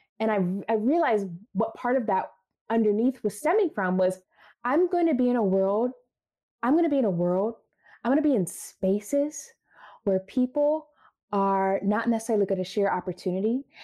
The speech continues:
And because of the skin I'm in and the hair I have, opportunities might be taken away. And so when I speak about, oh my God, being in yoga studios that are white-centered with instructors who could be white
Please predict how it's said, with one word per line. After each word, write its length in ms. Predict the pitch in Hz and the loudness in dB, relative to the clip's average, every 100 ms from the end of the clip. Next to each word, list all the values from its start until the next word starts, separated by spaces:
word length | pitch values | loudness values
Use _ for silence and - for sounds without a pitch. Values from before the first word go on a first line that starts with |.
| - | -8
And 500 | 202 202 196 196 185 | -2 0 2 2 0
because 560 | 175 196 - 220 262 285 - | 0 -4 -2 0 0 0 -4
of 280 | 202 196 185 | -2 -2 -4
the 80 | |
skin 340 | 180 - 208 226 | -8 -2 -2 0
I'm 200 | 233 226 | -2 -2
in 240 | 226 262 269 | -2 -4 -2
and 160 | 170 | -4
the 80 | 170 | -4
hair 320 | 170 208 214 | -4 -2 0
I 140 | 208 196 | -2 -4
have, 400 | 190 196 240 254 _ - - _ _ _ - | -8 -8 -6 -6 _ -20 -20 _ _ _ -6
opportunities 680 | 208 208 196 214 208 190 185 _ _ _ | -2 -2 0 0 2 0 -2 _ _ _
might 360 | 170 175 190 190 | -2 0 0 0
be 120 | 190 | -2
taken 360 | 185 185 165 160 | -2 -2 -2 -2
away. 400 | 156 165 156 147 _ _ _ _ _ _ _ _ _ - | -4 -6 -6 -12 _ _ _ _ _ _ _ _ _ -4
And 160 | 202 208 | -2 0
so 460 | 247 214 202 - _ _ - | 0 2 0 -2 _ _ -4
when 140 | 254 | -2
I 100 | 262 | 0
speak 380 | 359 - 302 311 | -2 0 0 0
about, 460 | 311 254 226 214 - - | 0 0 0 -2 -6 -2
oh 140 | 247 | 0
my 160 | 233 196 | 0 -2
God, 500 | - 214 190 165 160 | -2 0 0 -2 -2
being 280 | 208 233 226 | 0 0 0
in 200 | 175 165 | 0 -2
yoga 460 | - 165 202 302 285 | -8 -2 0 2 -2
studios 720 | - 190 175 160 156 156 - | -2 -2 0 0 0 -2 -4
that 100 | 180 | -2
are 100 | 160 | 0
white-centered 720 | 160 190 226 - 247 214 170 170 - _ | 0 0 -2 -2 0 2 0 -2 -10 _
with 260 | 185 180 170 | 0 0 0
instructors 680 | 196 190 247 262 220 180 180 | -2 0 -2 -2 0 0 0
who 320 | - 208 185 | 0 0 0
could 200 | - 311 | -2 -2
be 100 | 349 | 0
white 380 | 254 247 254 202 | 0 2 0 0